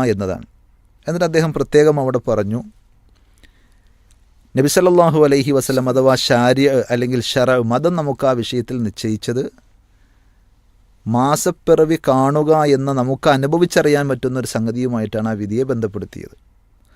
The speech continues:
അതുകൊണ്ട് തന്നെ ഗോളശാസ്ത്രം പറഞ്ഞു, അല്ലെങ്കിൽ ചന്ദ്രനെ നിരീക്ഷിക്കുന്ന ശാസ്ത്രജ്ഞന്മാർ പറയാണ് ഇന്ന്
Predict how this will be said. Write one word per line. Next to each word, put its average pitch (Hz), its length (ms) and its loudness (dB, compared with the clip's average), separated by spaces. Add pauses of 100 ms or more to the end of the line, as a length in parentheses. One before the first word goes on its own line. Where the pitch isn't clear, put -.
(240)
അതുകൊണ്ട് 190 380 4
തന്നെ 165 240 0
ഗോളശാസ്ത്രം 147 800 0
പറഞ്ഞു, 120 320 0
അല്ലെങ്കിൽ 123 380 -2 (720)
ചന്ദ്രനെ 151 480 2
നിരീക്ഷിക്കുന്ന 139 800 0 (840)
ശാസ്ത്രജ്ഞന്മാർ 131 800 -2
പറയാണ് 110 400 0
ഇന്ന് 120 360 2